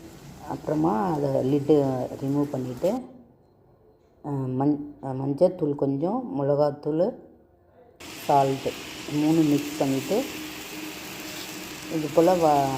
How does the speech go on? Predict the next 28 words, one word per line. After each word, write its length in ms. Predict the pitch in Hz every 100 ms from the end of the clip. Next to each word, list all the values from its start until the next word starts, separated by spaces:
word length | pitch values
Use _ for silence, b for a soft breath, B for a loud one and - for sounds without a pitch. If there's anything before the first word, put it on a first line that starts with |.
| 131
வாழைக்காய் 460 | 139 143 143 143 - -
பீஸ் 380 | 135 - 135
மேல 200 | 127 156 254 - - - -
கொஞ்சம் 240 | 131 127
கொஞ்சமா 400 | 131 127 131 165 160
மேல 200 | 135 131 127
தடவி 260 | 127 120 120
விடணும். 520 | 117 117 110 - - - - - - 320 - 339 320 - - - - - - - -
அப்புறம் 260 | - 190 -
ஃபைவ் 220 | 151 151
மினிட்ஸ்க்கு 360 | 151 147 - -
அப்புறமா 520 | 139 - 135 165 240 294 -
திருப்பி 360 | - 180 180 175 -
போட்டு, 380 | 131 117 170 254 - -
அது 220 | 147 156
மேல 300 | 165 160 165
திருப்பியும் 640 | 160 156 135 151 190 262 220
ஒரு 240 | 151 151
ஒரு 120 | 147
வாழைக்காய் 460 | 143 143 143 147 143
மேலேயும் 600 | 135 131 139 196 254 - - - - - - - - - - - -
அந்த 340 | 151 143 135 131
மிக்ஸ் 300 | 143 143 -
பண்ணி 240 | 151 147
வச்சுருக்கோம் 380 | 139 - - 143
இல்லையா, 180 | 135 160
மிளகாத்தூள், 680 | 143 131 131 135 - 139 165 147 -
சால்ட்டு, 500 | 139 131 135 135 156